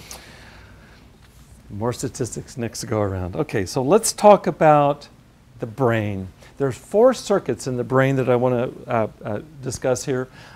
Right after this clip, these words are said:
um, uh, in, uh, uh, just in summary, and two in more detail. Uh, uh, and they're implicated in both drug addictions and in behavioral or non-drug addictions. Uh, the first system is the opioid system.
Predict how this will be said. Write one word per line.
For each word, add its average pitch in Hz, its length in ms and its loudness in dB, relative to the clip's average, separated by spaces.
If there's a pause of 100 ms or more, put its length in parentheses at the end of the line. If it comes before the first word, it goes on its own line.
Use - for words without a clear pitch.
um, 117 300 -4 (240)
uh, 110 240 -12
in, 156 240 -2
uh, 117 240 -2 (160)
uh, 143 120 -12
just 147 260 -2
in 135 100 -4
summary, 151 480 2
and 123 100 -6
two 233 220 0
in 175 100 2
more 139 180 2
detail. 113 560 -4 (720)
Uh, 123 360 -4 (160)
uh, 123 320 -4
and 151 160 -4 (100)
they're 147 220 4
implicated 175 640 0
in 135 180 -6
both 135 280 2
drug 156 220 4
addictions 202 560 -4
and 151 320 -4
in 143 420 -4 (400)
behavioral 147 640 2 (140)
or 117 300 -4
non-drug 120 480 0
addictions. 104 500 -10 (640)
Uh, 113 160 -6
the 127 160 -8
first 202 300 8
system 180 380 0
is 143 140 -4
the 170 100 -4
opioid 143 540 2
system. 95 480 -8